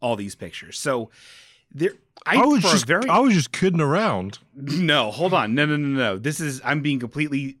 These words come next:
Speaker 1: straight here. So these pictures that you're posting are me without a mustache, which I still cannot believe I did for as long as I did.
Speaker 2: Like,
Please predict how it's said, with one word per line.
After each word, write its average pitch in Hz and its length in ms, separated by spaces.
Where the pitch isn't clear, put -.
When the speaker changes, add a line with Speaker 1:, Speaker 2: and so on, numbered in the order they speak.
Speaker 1:
straight 127 320
here. 98 240
So 131 420
these 226 540
pictures 151 380
that 120 100
you're 131 140
posting 117 480
are 110 460
me 131 220
without 165 400
a 156 60
mustache, 107 720
which 135 200
I 135 80
still 190 260
cannot 185 540
believe 135 680
I 120 120
did 127 280
for 107 240
as 104 180
long 120 240
as 160 120
I 170 80
did. 98 380
Speaker 2:
Like, 123 160